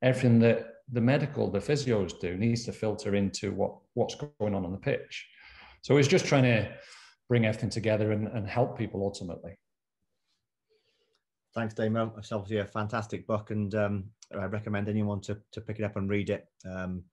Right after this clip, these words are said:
Speaker 2: so congratulations on the, uh, on your work, obviously, but, and obviously a big congratulations on your, on your work, um, in putting this book together. So, um, other than that, Damo, it's been fantastic to,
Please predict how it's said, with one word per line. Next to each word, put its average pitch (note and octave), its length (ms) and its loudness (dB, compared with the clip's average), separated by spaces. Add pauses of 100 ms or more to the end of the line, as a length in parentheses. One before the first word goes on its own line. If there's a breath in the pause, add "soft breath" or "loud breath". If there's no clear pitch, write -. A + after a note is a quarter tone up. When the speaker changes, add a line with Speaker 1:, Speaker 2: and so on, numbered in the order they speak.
(280)
Speaker 2:
so G#2 140 -6
congratulations A2 600 -2
on G#2 140 -2
the, G2+ 180 0
uh, G2+ 260 0
on G#2 140 -4
your G2 120 -2
work, G#2+ 260 0
obviously, G2 420 -6
but, F#2 220 -8
and G2+ 220 -4
obviously G2+ 260 -6
a F#2+ 40 -6
big G2+ 120 -6
congratulations G#2 400 -6
on G#2 100 -2
your, G2 240 -4 (140)
on G#2 80 -8
your G2 120 -4
work, G2+ 300 -4
um, G2 260 -4
in F#2+ 100 -8
putting G2+ 260 -6
this F#2+ 120 -6
book - 200 -10
together. G2 420 -4
So, F#2+ 300 -6 (640 soft breath)
um, G3 600 -4
other A2+ 140 -2
than G#2 80 0
that, A2 180 0
Damo, A#2 220 0
it's G#2+ 100 -2
been G#2+ 140 -4
fantastic A2 380 -4
to, G#2+ 120 -4